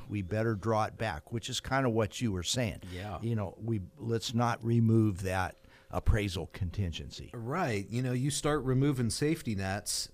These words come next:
Speaker 2: and, well, that's exactly what you're doing. You're removing safety nets. So,
Speaker 1: Right.
Speaker 2: you know, conversations should be taking place to determine whether or not that's, it's prudent for what the buyer's trying to accomplish.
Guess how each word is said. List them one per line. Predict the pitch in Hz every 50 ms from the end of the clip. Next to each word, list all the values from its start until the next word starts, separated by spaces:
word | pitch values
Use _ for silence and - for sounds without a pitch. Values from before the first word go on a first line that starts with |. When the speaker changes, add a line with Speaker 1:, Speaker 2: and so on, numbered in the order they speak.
| - 104
Speaker 2:
and, | 107 107 104 101 98 98 98 92
well, | 92 92 101 117 139 151 147 135 110 95
that's | 92 98 107 - - -
exactly | 104 98 101 113 120 123 123 - 139 135
what | 127 143 139 -
you're | 151 143
doing. | 143 180 226 202 147 113 120
You're | 123 113 131
removing | 131 143 151 151 151 147 143 165 165
safety | 156 - 208 202 170 - - 120
nets. | 107 104 95 87 85 - -
So, | - - 127 127
Speaker 1:
Right. | 127 120 104 101 - - - - - -
Speaker 2:
you | 147
know, | 147 139
conversations | 135 - 151 151 160 170 156 143 143 131 131 - 151 147 143 135 - - 127 120 120 120 -
should | - - - 147 139 120
be | 127 123 117
taking | - 139 135 131 135 - 120 107 98
place | - - 139 131 127 127 120 113 107 - -
to | - - 120 110 107
determine | 95 - 110 92 - - 131 135 135 127 120 113 113 104
whether | 113 123 120 117 117 113
or | 110
not | 110 113 113 113 110 - - _
that's, | - 104 101 85 - - - - _
it's | - 107 - -
prudent | - - - 127 123 110 98 98 92 87 85 - - -
for | - - 110 98 95
what | 95 104 95 -
the | 90
buyer's | 80 - 85 85 80 78 -
trying | - - 98 85 85 73
to | - 76 71
accomplish. | 76 - - 80 73 - - 76 69 - - - -